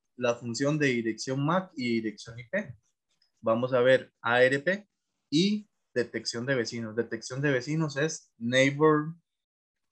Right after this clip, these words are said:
Neighbor Discovery, que son los mensajes de I P versión seis.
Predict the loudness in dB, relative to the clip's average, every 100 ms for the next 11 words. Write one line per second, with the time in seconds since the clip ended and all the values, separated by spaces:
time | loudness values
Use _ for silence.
0 | _ _ _ -6 0 2 2 2 -2 -2
1 | -6 -2 -2 0 -4 -14 _ _ -6 -4
2 | -2 0 0 2 2 4 4 2 -4 -16
3 | _ 2 2 2 2 2 2 -2 -6 -8
4 | -16 -20 _